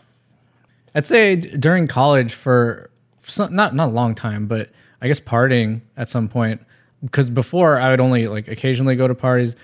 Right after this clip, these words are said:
but there was a period of time where I was going to parties, like,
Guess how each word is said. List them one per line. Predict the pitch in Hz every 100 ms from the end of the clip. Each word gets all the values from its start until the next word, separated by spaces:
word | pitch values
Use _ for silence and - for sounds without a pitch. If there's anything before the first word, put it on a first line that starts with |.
| _
but | -
there | 139
was | 147
a | 135
period | 165 156
of | 131
time | - 131 123
where | 113
I |
was | 110 110
going | 113 120 117 113 113 _ _ -
to | 117
parties, | 123 117
like, | 110 104